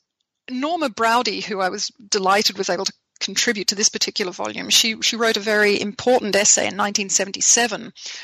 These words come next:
called Degas' Misogyny, where she confronted this issue. And she said, "Look,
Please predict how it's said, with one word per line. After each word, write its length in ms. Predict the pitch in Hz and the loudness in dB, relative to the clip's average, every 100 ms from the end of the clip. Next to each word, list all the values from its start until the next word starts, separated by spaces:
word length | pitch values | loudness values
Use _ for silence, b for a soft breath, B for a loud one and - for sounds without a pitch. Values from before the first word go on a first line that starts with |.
| B | B
called 400 | - 214 202 196 - | -6 -2 0 -2 0
Degas' 420 | 226 202 190 185 | 0 4 4 4
Misogyny, 720 | 185 - 208 202 202 180 - B B B B B - | 4 4 4 0 -2 -4 -10 B B B B B -4
where 440 | 202 214 214 220 | 2 4 4 4
she 500 | - - 208 202 190 - _ _ _ | 6 4 2 -4 -8 -16 _ _ _
confronted 680 | - 208 - 294 403 - 196 | -4 -4 -4 -2 2 0 0
this 240 | - - | -4 -4
issue. 380 | - - - - - B B - | 0 -2 -2 -8 -16 B B -6
And 160 | 262 | 2
she 180 | - 277 | 2 4
said, 340 | - 302 294 | 2 2 0
"Look, 240 | 302 370 | -4 -6